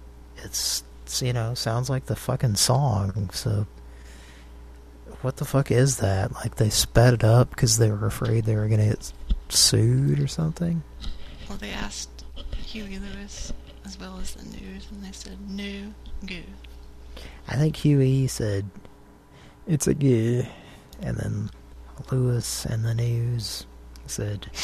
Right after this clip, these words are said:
Speaker 1: "It's a no, go." Uh, thank you very much.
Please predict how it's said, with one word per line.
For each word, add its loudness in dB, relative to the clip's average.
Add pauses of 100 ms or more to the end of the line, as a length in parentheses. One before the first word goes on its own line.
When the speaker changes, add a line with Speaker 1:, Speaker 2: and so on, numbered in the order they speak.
(300)
Speaker 1:
"It's 4
a 6
no, 2 (480)
go." 0 (300)
Uh, 2
thank 2
you 10
very 6
much. 2